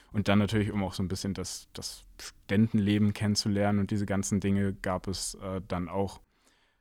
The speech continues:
sehr viele coole Veranstaltungen vom, äh, European Student Network, E S N. Ich glaub, die sind auch in super vielen Universitätsstädten aktiv. Und, ähm, ja, da haben wir dann eigentlich so die, die richtigen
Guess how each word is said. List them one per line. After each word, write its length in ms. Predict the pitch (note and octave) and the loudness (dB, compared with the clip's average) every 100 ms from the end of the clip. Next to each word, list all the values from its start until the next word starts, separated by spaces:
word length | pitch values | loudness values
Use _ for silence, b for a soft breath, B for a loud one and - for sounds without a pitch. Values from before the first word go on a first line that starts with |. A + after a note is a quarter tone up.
| _ - | _ -6
sehr 200 | G2+ G2+ | 0 2
viele 320 | - G#2 G2+ | 2 2 2
coole 260 | - A#2 G#2+ | 2 0 0
Veranstaltungen 680 | - G2+ - G2+ G2 G2+ G2 | 2 2 2 2 2 2 0
vom, 380 | - F#2 F#2+ F#2 | 0 -2 -2 -2
äh, 220 | F2+ F2+ | -4 -2
European 640 | F2 G2+ F#2+ - - G2+ F#2 | -2 0 -2 -4 -2 0 0
Student 680 | - - B2 C#3 C3 B2+ B2+ | -4 -4 0 2 2 2 0
Network, 680 | B2 - B2+ B2 C3 - - | -2 -2 0 0 -2 -8 -8
E 140 | G2+ F#2+ | -4 -4
S 200 | F#2+ - | -4 -4
N. 240 | A2 A#2 | -2 -2
Ich 100 | - | -4
glaub, 180 | - F#2+ | -10 -10
die 80 | - | -8
sind 200 | F#2 F2+ | -6 -6
auch 160 | F#2+ F2+ | -8 -8
in 180 | F#2 - | -10 -10
super 260 | - G#2 G2 | -10 -4 -2
vielen 360 | - G#2 G2 G2+ | 0 0 2 0
Universitätsstädten 1040 | G2+ F#2+ F#2 - G2+ - - G#2 G#2+ F#2+ | 0 -2 -4 -4 -6 -6 -6 -6 -4 -6
aktiv. 520 | G2+ - C3 C#3+ - b b b b b b _ - | -6 -4 -2 -2 -4 b b b b b b _ 4
Und, 580 | G#2+ G#2 G2+ G2 - A2 | 6 8 6 4 0 -2
ähm, 440 | G2 F#2+ F#2 F2+ B B - - - | 0 2 2 -2 B B -20 -20 -10
ja, 120 | F#2 | -4
da 240 | E2+ F#2 | 2 4
haben 160 | G#2 G2+ | 6 4
wir 80 | F#2 | 2
dann 160 | F#2+ | -2
eigentlich 360 | E2 F#2 F#2+ F#2 | -2 -4 -4 -6
so 160 | F#2+ F#2 | -4 -2
die, 220 | G2 F#2 | -2 -4
die 220 | - G2+ | -4 -2
richtigen 600 | G2 - F#2+ G2 F#2 | -2 -4 -6 -4 -4